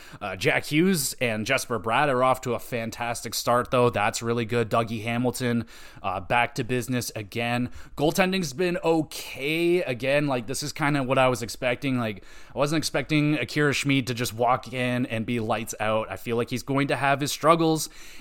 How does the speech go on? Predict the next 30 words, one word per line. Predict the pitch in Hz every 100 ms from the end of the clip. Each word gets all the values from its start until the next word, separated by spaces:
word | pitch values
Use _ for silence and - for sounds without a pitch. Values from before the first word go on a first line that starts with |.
| 113
and | 135 143
I | 127
feel | 117 143
like | 135
the | 123
same | - 135 135
is |
going | 120 131
to | 117
be | 120
with | 113 101
Vanecek. | 110 113 110 123 120 101
I |
feel | 90 120
more | 110 95
comfortable | - 196 220 196 185 190
with | 160 180
Vanecek, | 180 175 175 185 165
honestly, | 165 165 156 - 151 143
but | 123 117 107 - - -
it's | 127 -
a |
situation | 120 165 151 147 147 160 147
that | 123
we'll | 123 117
keep | 156 143
our | 120 110
eye | 131 151 143
on. | 147 147 147
And | 113 110 104